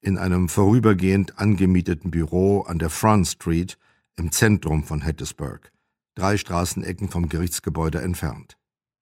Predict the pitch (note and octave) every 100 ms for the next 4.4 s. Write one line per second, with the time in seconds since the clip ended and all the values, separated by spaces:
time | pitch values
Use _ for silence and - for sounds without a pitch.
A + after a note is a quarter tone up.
0 | _ _ A2+ A2+ A2+ G#2+ A2 A2+ G2+ G2
1 | D#3 D3+ G#2 F2 - A#2+ A#2+ - - _
2 | _ _ _ - A2+ A#2 - - G#2+ G#2
3 | G2 F2+ E2 - F2 D#2+ - F2+ - E2
4 | D2+ C#2 -